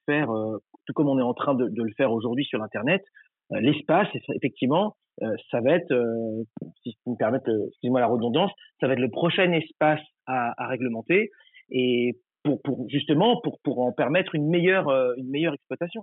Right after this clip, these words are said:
et une, et une, et une, et, et, et un partage, euh, et un partage, euh, équitable. Euh, donc, euh, juste pour, pour revenir sur la, sur la pollution, il y a aucun, euh, con-, concernant les débris, j'avais lu quelques articles là-dessus.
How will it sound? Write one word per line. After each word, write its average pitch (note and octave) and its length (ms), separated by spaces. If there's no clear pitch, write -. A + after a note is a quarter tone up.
et C3+ 100
une, C3 220
et C3 120
une, C3+ 180
et C3 120
une, B2 340
et, A2+ 220
et, C#3 60
et C#3+ 40
un C3+ 60
partage, E3 560
euh, A#2+ 280
et A#2+ 120
un A2+ 60
partage, C#3+ 520
euh, A#2+ 180
équitable. - 440
Euh, A#2+ 400
donc, D#3 180
euh, D#3 320
juste F3+ 280
pour, E3 180
pour C#3 100
revenir D#3+ 340
sur C#3+ 160
la, B2+ 240
sur C#3+ 140
la B2 80
pollution, F3+ 520
il C3 80
y C#3+ 40
a - 100
aucun, E3+ 360
euh, D3+ 160
con-, D#3 220
concernant D3+ 340
les C#3+ 100
débris, D#3 480
j'avais C#3+ 260
lu E3+ 160
quelques C#3 300
articles C#3 340
là-dessus. E3+ 340